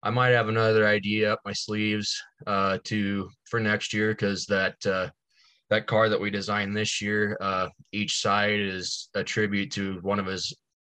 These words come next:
one of his previous cars. I know the right side was his hobby stock and, or one of his hobby stocks. I know Dee said that was her favorite scheme, and the,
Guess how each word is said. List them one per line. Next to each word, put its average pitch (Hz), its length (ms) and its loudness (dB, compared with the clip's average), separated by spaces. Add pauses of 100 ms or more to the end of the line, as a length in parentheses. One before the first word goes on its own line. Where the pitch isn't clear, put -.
(160)
one 113 160 4
of 98 80 0
his 107 240 2
previous 104 500 0
cars. 104 400 4
I 95 40 2
know 101 260 0 (420)
the 104 80 -4
right 110 260 4
side 107 320 2
was 104 480 -2
his 101 160 -2
hobby 107 360 2
stock 101 520 -2
and, 95 320 -6 (200)
or 107 80 0
one 107 140 4
of 101 60 0
his 95 120 -2
hobby 104 320 2
stocks. 104 440 0
I 98 80 -4
know 101 160 -2
Dee 98 220 -2
said 98 220 0
that 95 160 -2
was 98 160 -2
her 104 160 -2
favorite 95 340 -4
scheme, 101 440 0
and 95 140 -2
the, 92 140 -4